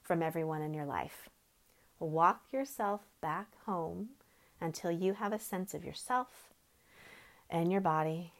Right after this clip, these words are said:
and you can exhale. And now ask that question again. What is it that you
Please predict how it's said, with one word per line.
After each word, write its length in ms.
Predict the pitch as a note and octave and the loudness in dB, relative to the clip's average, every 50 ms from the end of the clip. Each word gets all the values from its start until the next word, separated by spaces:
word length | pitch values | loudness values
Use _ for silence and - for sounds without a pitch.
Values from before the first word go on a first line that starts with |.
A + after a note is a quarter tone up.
| - - - - | -20 -20 -14 -8
and 680 | F#3+ F#3+ F#3 G3 G3+ G#3 G#3+ A3 A3 G#3 A3 A#3+ B3 A#3+ | -6 -4 -2 -2 0 0 0 0 -2 0 0 2 4 6
you 140 | A#3 A#3 A3+ | 6 4 4
can 180 | - A#3 G#3+ - | 4 4 2 2
exhale. 680 | D3+ E3 - - - - - A#2+ - - - - - - _ _ - - - - - - - - - - _ _ _ _ _ _ _ _ _ _ _ _ _ _ _ - | 2 -2 -2 -4 -4 -2 0 0 2 2 0 0 -2 -4 _ _ -20 -20 -20 -20 -20 -20 -20 -20 -20 -20 _ _ _ _ _ _ _ _ _ _ _ _ _ _ _ -4
And 120 | G3 F#3 F#3+ | 0 2 4
now 200 | G3 F#3+ G3+ - | 4 4 2 2
ask 260 | F#3 E3+ E3+ - - | 0 -2 -2 -4 -4
that 180 | - F#3 F#3+ - | -6 -6 -6 -6
question 400 | - D#3 D3+ - - - F3 E3+ | -6 -8 -8 -8 -10 -10 -10 -8
again. 520 | G3 - B3+ C#4 - - - - G3+ G3+ - | -6 -6 -4 -4 -4 -4 -4 -6 -8 -8 -10
What 260 | G#3+ F#3 F3+ F3 F#3 G#3+ | -8 -4 -2 -2 0 0
is 160 | A3 A3+ - | -2 -2 -2
it 160 | B3+ B3 - | -4 -4 -2
that 180 | B3+ B3 - A#3 | -4 -4 -4 -4
you 560 | A3 G#3+ G#3+ A3 A3+ A3+ A3+ A3+ A3 A3 | -4 -2 -2 0 0 0 -2 -2 -4 -6